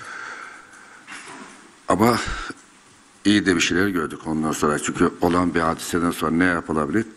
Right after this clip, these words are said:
Tek yürek olan bir Türkiye. Büyük bir acı yaşadık. Şimdi, e, bir sınav yaşıyoruz.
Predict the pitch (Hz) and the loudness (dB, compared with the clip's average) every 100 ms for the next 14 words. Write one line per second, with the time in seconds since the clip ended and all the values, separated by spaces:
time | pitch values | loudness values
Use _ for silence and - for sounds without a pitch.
0 | - 104 95 - 78 76 78 76 71 - | -2 0 0 0 0 0 0 0 0 -2
1 | - 95 - 95 104 - - - - - | 0 0 4 2 2 -6 -20 -20 -20 -18
2 | - - - - - - - - - 95 | -18 -14 -10 -8 -8 -10 -12 -14 0 2
3 | 90 - 87 - - - - 82 87 76 | 2 2 0 0 -10 -4 -2 2 2 2
4 | - 73 67 110 - - - - - - | 0 0 2 0 0 -6 -8 -20 -20 -20
5 | - - - - 85 85 - - - - | -20 -14 -4 0 4 2 0 -16 -20 -8
6 | - 80 - - 82 87 80 71 - 69 | -4 -2 -2 0 4 4 4 2 0 -2
7 | 80 104 - | 0 -2 -4